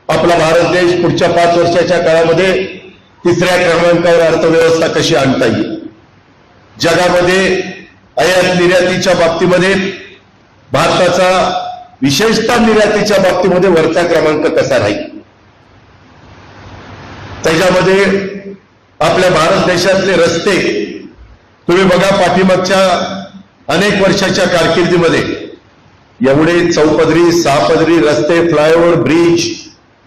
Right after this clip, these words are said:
अटल सेतू, कोस्टल रोड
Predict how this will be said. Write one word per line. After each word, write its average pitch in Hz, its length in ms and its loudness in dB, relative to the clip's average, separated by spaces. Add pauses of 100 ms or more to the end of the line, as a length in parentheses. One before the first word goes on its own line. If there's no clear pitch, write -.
(320)
अटल 170 380 0
सेतू, 170 320 2 (2000)
कोस्टल 170 440 2
रोड 175 280 2